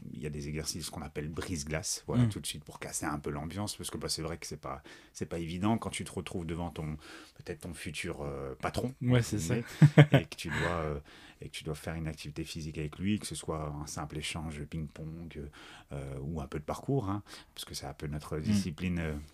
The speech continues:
Speaker 1: de
Speaker 2: Maître.
Speaker 1: référence quand même
Speaker 2: <laughs>
Speaker 1: ici. Et, euh, et donc voilà.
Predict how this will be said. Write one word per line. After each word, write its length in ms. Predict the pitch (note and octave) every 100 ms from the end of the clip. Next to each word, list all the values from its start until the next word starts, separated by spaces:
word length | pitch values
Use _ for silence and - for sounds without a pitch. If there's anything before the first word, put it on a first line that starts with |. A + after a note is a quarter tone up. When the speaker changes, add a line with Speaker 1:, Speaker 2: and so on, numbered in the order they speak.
| -
Speaker 1:
de 160 | G#2+ F2+
Speaker 2:
Maître. 100 | F2
Speaker 1:
référence 400 | A2+ A2 F#2 F2
quand 140 | F#2
même 160 | F2 B2
Speaker 2:
<laughs> 0 |
Speaker 1:
ici. 340 | D#2+ - A2+ - - - - - - -
Et, 120 | F2
euh, 300 | E2 D#2 D#2+ D#2+ E2+ D2+ - -
et 60 |
donc 160 | G#2 G#2
voilà. 240 | F#2 D#2+